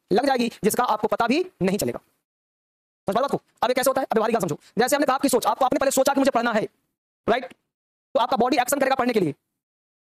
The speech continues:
क्योंकि आपका कर्म जो होता है, वो मस्तिष्क से होता है।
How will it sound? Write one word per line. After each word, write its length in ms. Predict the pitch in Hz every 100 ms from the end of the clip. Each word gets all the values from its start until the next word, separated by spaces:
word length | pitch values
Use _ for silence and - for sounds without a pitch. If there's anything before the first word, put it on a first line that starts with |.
| _ _ _ _ _ _ -
क्योंकि 280 | 262 330 339
आपका 280 | 240 277
कर्म 240 | 302 302 320
जो 60 |
होता 160 | 247 214
है, 100 | 160
वो 260 | - _ 196
मस्तिष्क 320 | 214 277 170
से 80 | 170
होता 140 |
है। 80 | 151